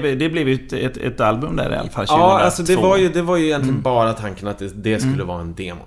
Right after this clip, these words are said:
Speaker 2: liksom.
Speaker 1: Mm.
Speaker 2: För att visa, det är det här jag vill göra,
Speaker 1: Mm.
Speaker 2: ungefär.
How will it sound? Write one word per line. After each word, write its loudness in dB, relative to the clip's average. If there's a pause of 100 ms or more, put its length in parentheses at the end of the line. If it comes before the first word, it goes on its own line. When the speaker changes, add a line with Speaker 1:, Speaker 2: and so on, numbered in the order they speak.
(120)
Speaker 2:
liksom. -20
Speaker 1:
Mm. -2 (160)
Speaker 2:
För -10
att -6
visa, -12
det -4
är 0
det -4
här -6
jag -16
vill -16
göra, -12
Speaker 1:
Mm. -2 (100)
Speaker 2:
ungefär. -16